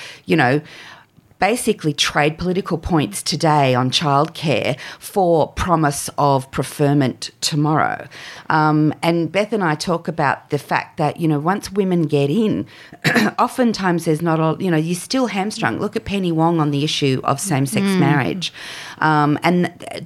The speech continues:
Speaker 1: because there's an intrinsic, uh, sort of maleness about this sort of tribal political parties.
Speaker 2: Yeah.
Speaker 1: Women don't work like that. We're very happy to be collaborative. We've been conditioned, whether we are personality-wise in our own right, if we didn't have any conditioning,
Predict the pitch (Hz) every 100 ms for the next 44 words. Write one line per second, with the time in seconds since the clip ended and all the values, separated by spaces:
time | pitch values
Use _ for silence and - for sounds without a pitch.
0 | - 196 - 208 214 196 185 170 - -
1 | 214 240 214 196 - - - - - -
2 | 147 107 160 208 170 160 - 165 170 175
3 | 185 143 85 151 - 226 - - - -
4 | 170 160 151 147 - 160 - 151 - -
5 | - 156 139 160 165 - 185 208 277 -
6 | 202 - - 60 - - - 175 196 262
7 | 277 254 190 190 196 202 - _ - -
8 | 190 208 - 147 - 120 - 180 220 185
9 | 240 254 247 208 208 208 185 165 165 160
10 | 165 165 180 - 104 - - - 226 240
11 | - 202 180 185 180 - 151 - 156 190
12 | 190 180 160 175 202 202 - - 202 175
13 | 175 160 151 165 156 151 151 151 147 151
14 | 151 147 151 - - - 139 143 135 147
15 | 175 170 160 165 165 160